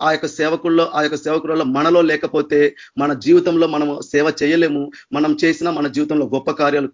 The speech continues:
ఉండవు. ఎందుకంటే ఇవన్నీ మనం ప్రతి దినం జ్ఞాపకం చేసుకోవాలా. ఎందుకంటే తండ్రి ఇవన్నీ కలిగి ఉన్నాడు కాబట్టి ప్రభు ఈ లోకంలో సేవ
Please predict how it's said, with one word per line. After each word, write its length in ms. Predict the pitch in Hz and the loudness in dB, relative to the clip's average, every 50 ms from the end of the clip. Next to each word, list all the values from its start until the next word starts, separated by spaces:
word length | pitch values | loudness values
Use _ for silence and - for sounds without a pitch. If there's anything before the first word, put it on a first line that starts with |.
| _ - | _ -4
ఉండవు. 280 | 131 139 160 170 143 127 | 0 2 2 2 2 2
ఎందుకంటే 580 | 135 151 170 180 - 180 180 - 165 156 151 - - - _ - | -2 0 0 0 0 0 0 0 0 -2 -2 -6 -14 -12 _ -4
ఇవన్నీ 340 | 143 135 147 147 165 180 185 | -2 0 0 2 4 4 4
మనం 300 | 185 165 160 156 156 147 | 2 2 -2 -2 -4 -4
ప్రతి 340 | - 151 147 - 165 170 | -4 -4 -4 -2 -2 -2
దినం 360 | 165 135 160 170 170 175 147 131 | 0 0 0 0 0 0 0 0
జ్ఞాపకం 380 | 151 151 156 151 - 175 160 - | -2 -2 -2 -2 -2 -4 -2 0
చేసుకోవాలా. 360 | 160 147 - - 160 147 - - | -2 -2 -2 -2 -2 -2 -2 0
ఎందుకంటే 640 | 135 143 160 170 180 180 175 165 156 151 156 151 - - - _ _ - | -2 0 0 2 2 0 0 0 0 -2 -2 -4 -8 -16 -20 _ _ -2
తండ్రి 280 | 143 160 190 180 202 220 | 0 0 2 2 0 -2
ఇవన్నీ 520 | 196 - 156 165 165 180 196 220 240 208 | -2 -2 -2 0 0 0 0 0 0 -2
కలిగి 300 | - 170 160 180 175 196 | -2 0 0 0 2 0
ఉన్నాడు 240 | 190 185 185 175 170 | 0 0 0 0 0
కాబట్టి 380 | 165 170 160 170 - - 170 | -2 0 -2 -2 0 0 -2
ప్రభు 480 | 165 170 160 143 143 156 165 151 143 143 | -2 0 -2 -2 0 0 0 0 0 0
ఈ 60 | 147 | 2
లోకంలో 400 | 147 151 160 160 170 165 165 165 | 2 2 2 2 0 0 0 0
సేవ 280 | 156 - 156 147 156 | 0 0 -2 -2 -2